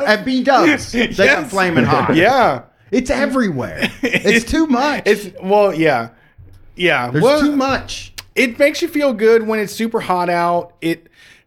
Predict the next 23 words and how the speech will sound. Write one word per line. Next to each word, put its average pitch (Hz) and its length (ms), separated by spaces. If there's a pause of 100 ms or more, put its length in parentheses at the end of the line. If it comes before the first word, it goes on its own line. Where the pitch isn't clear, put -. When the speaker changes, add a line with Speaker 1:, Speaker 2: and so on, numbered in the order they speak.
Speaker 2:
you're 185 140
like, 180 280
"I 196 80
can't 247 280
believe 233 200
there's 214 160
anything 202 300
hotter 190 320
than 190 100
the 180 100
fucking 202 340
sun 208 260
right 160 220
now." 135 320
And 139 120
then 214 220
you 214 160
eat 196 180
a 196 60
pepper 180 500
and 151 80
you're 151 160
like, 147 260